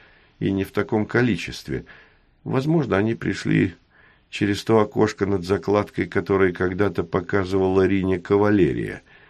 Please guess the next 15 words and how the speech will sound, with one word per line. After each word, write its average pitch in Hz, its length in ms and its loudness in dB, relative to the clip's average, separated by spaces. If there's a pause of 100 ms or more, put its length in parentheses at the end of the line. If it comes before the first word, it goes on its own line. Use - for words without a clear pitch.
(760)
Похожие 98 540 2
на 95 220 2
инопланетян – 101 1040 2 (580)
богомолы 113 600 4
неподвижно 107 720 2
сидели 110 640 2
и 135 240 -2
поджидали 98 720 0
добычу. 90 680 0 (1400)
Одного 113 580 2
крошечного, 104 800 0
недавно 98 600 4
вышедшего 98 760 2
из 95 240 -2
зоотеки, 98 840 0